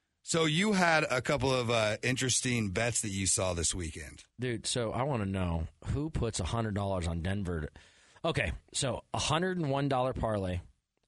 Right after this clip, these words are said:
Speaker 2: on a three, basically three things to win twenty-five thousand dollars. Minnesota plus five and a half in the over, that hit. Cleveland plus two and a half in the over, that hit.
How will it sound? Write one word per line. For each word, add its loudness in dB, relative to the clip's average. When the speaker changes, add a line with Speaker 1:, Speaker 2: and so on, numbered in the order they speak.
Speaker 2:
on 0
a 0
three, -4
basically -2
three -4
things -6
to -2
win -2
twenty-five 0
thousand 0
dollars. -2
Minnesota 0
plus 0
five 0
and 2
a 2
half 0
in -2
the 0
over, -2
that 0
hit. -4
Cleveland -2
plus 0
two 0
and 0
a 2
half 2
in 0
the 0
over, -2
that 0
hit. -4